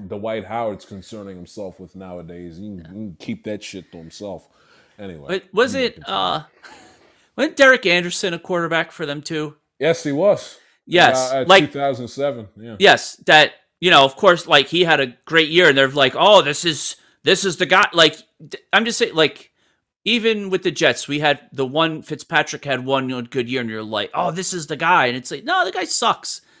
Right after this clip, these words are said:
Speaker 2: He's a journeyman quarterback for a reason. He, he just had one lucky year." Same thing with Derek Anderson. It's just,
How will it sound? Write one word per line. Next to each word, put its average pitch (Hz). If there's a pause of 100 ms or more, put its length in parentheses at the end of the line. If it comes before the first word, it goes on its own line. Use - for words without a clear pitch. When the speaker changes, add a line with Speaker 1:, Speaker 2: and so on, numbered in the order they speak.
(220)
Speaker 2:
He's 185
a -
journeyman 220
quarterback 190
for 180
a 170
reason. 151
He, 147
he 156
just -
had 160 (380)
one 160
lucky 165
year." 139
Same 202
thing 190
with 170 (260)
Derek 160
Anderson. 147
It's 156
just, 233